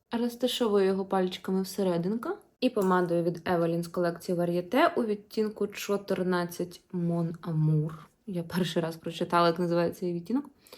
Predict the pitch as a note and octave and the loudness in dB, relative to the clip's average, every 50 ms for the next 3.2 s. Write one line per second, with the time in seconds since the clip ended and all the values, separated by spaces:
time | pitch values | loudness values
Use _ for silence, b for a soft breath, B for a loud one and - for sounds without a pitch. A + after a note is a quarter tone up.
0 | B B B B B B B B B _ _ _ _ _ _ - F#3 F3+ G#3+ A#3 | B B B B B B B B B _ _ _ _ _ _ -8 0 2 2 4
1 | A3 G3 G3 G3 F#3+ F#3 G#3 C4+ D#4 - - G3+ G#3 B3 D#4 - - G#3+ - - | 4 4 2 2 2 2 2 0 0 -2 -2 -2 -2 -2 -2 -4 -6 -12 -12 -14
2 | - - - F#3+ - - - F#3+ F#3+ G#3 A#3 A#3 - - - E3 D#3 D3+ D3 D3+ | -12 -8 -8 -8 -6 -4 -4 -2 -2 -2 -2 -6 -8 -8 -4 -2 -2 -2 -2 -4
3 | D#3 - A#3 C4 | -6 -8 -10 -10